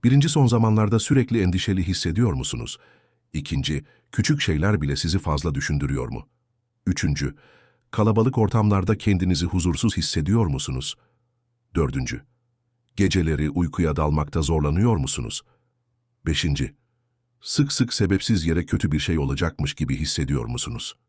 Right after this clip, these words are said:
Altıncı, kas gerginliği, mide problemleri veya baş ağrıları yaşıyor musunuz? Yedinci, aniden gelen korku veya panik hissiyle karşılaşıyor musunuz?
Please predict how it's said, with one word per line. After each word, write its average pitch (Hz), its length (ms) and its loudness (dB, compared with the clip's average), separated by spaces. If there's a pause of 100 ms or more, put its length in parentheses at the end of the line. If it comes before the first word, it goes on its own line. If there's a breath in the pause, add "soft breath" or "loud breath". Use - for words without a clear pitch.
(240)
Altıncı, 101 500 2 (500)
kas 151 220 0
gerginliği, 101 560 2
mide 95 320 4
problemleri 90 640 0
veya 82 300 0
baş 127 180 2
ağrıları 82 380 0
yaşıyor 69 360 -2
musunuz? - 440 -6 (500)
Yedinci, 123 440 -2 (340 soft breath)
aniden 117 420 4
gelen 95 300 2
korku 98 400 2
veya 78 280 0
panik 101 280 0
hissiyle 82 340 -2
karşılaşıyor 76 600 -2
musunuz? 57 460 -8